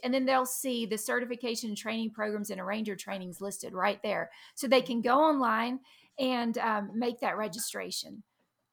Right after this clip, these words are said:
Speaker 1: <clears throat>
Speaker 2: Excellent. And I believe there's a direct link as well, right? N F D A dot org backslash arranger training.
Speaker 1: Yep,
Speaker 2: We'll bring
Speaker 1: that's
Speaker 2: them
Speaker 1: it.
Speaker 2: directly there.
Speaker 1: Exactly, yep.
Speaker 2: Perfect.
Speaker 1: <clears throat>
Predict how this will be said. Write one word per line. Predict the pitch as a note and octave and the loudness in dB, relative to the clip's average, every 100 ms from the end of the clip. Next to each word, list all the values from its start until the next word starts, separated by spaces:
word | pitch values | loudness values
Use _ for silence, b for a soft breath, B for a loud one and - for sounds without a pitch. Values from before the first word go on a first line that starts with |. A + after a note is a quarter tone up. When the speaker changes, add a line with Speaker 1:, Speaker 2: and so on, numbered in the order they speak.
| _ | _
Speaker 1:
<clears throat> | - - A4+ | -18 -8 -6
Speaker 2:
Excellent. | G#4 F4+ C4 A#3+ G3 | -2 0 -2 -4 -6
And | F3+ | -2
I | |
believe | E3 F3+ E3 | 0 -2 0
there's | E3+ | 0
a | E3 | 0
direct | C#3 F3+ F3 D#3+ | -2 2 2 2
link | E3+ C#3+ | -2 -4
as | D3+ C#3 | -6 -4
well, | D#3 B2+ | -4 0
right? | C3+ B2+ | 0 0
N | D3 | 0
F | C3+ | -2
D | - D3+ | -2 0
A | C#3 | 0
dot | C3+ C#3+ C#3+ | 2 2 2
org | C#3+ C3 A#2 | -2 -6 -2
backslash | C3+ - D#3+ C3 - - | -2 -2 -6 -6 -8 -10
arranger | C#3+ C3 C#3+ | -6 -6 -6
training. | D3+ F3 E3 E3 _ | -6 -6 -6 -8 _
Speaker 1:
Yep, | B3 C#4+ B3+ | 2 4 4
Speaker 2:
We'll | A#3 | 4
bring | B3+ C4 | 2 4
Speaker 1:
that's | C4 | 4
Speaker 2:
them | C4 | 4
Speaker 1:
it. | |
Speaker 2:
directly | C4+ E3+ D3+ | 4 0 -4
there. | D#3+ - | -4 -4
Speaker 1:
Exactly, | B3+ A3+ B3 B3 A#3+ C4+ C#4 | -4 2 4 4 4 0 0
yep. | A#3 A3 C4 - - | 0 0 0 -2 -14
Speaker 2:
Perfect. | - A#3 - - - | -6 -4 -2 -2 0
Speaker 1:
<clears throat> | F4 D#4 B3 | 4 6 6